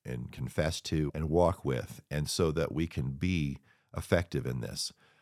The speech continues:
I think the biggest reason that people don't disciple others is, first of all, we have a lack of people who are, who've been equipped, who've been discipled,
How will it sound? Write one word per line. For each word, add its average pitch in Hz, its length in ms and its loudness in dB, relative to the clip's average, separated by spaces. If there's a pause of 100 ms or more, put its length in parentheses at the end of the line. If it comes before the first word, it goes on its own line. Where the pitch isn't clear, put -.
(140)
I 101 120 4
think 127 200 6
the 101 80 6
biggest 104 460 4
reason 90 340 4
that 67 120 0
people 73 260 -4
don't 71 240 0
disciple 69 480 0
others 71 560 0 (560)
is, 73 220 0
first 76 280 2
of 71 120 -2
all, 65 100 2
we 73 120 0
have 62 100 0
a 62 40 0
lack 67 300 0
of - 80 -4
people 71 340 -4
who 73 160 0
are, 64 220 -4 (140)
who've 67 200 -2
been 95 120 4
equipped, - 600 -2
who've 65 180 -4
been 110 180 6
discipled, 69 520 -2